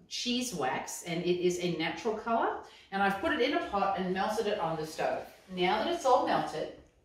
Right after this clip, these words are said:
I'm gonna bring it over here. Let's just turn off the stove. And I'm gonna take the cheese and I'm going to dip it in the wax. So just take your cheese,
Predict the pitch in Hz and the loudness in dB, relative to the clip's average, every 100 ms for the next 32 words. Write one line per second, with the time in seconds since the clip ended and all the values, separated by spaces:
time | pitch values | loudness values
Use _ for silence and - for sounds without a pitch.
0 | _ - _ - 185 202 175 160 156 160 | _ -20 _ -6 -2 0 0 0 2 2
1 | 202 220 254 - 202 160 - - - - | 4 2 2 0 0 2 -2 -6 -6 -4
2 | - - _ _ _ 180 - 240 - - | -4 -8 _ _ _ -16 -8 -8 -8 -8
3 | 190 185 - - - - 165 - - - | -4 -2 -4 -8 -14 -10 -4 -4 -4 -10
4 | - _ _ - _ _ - - - 202 | -20 _ _ -20 _ _ -20 -20 -8 -4
5 | 202 202 196 208 202 220 214 269 349 - | -2 0 0 4 4 4 2 2 2 0
6 | - - 170 143 - - - 180 180 180 | -6 -4 -4 -4 -8 -12 -6 -2 0 2
7 | 180 180 180 170 - 240 - 170 - - | 2 2 -2 -8 -4 -2 -2 -4 -4 -4
8 | 196 202 180 - - - - - - 180 | -2 0 0 0 -2 -10 -16 -12 -6 -4
9 | 214 - 269 302 359 349 196 151 - - | -4 -6 -6 -2 0 0 -2 -4 -6 -10
10 | - | -16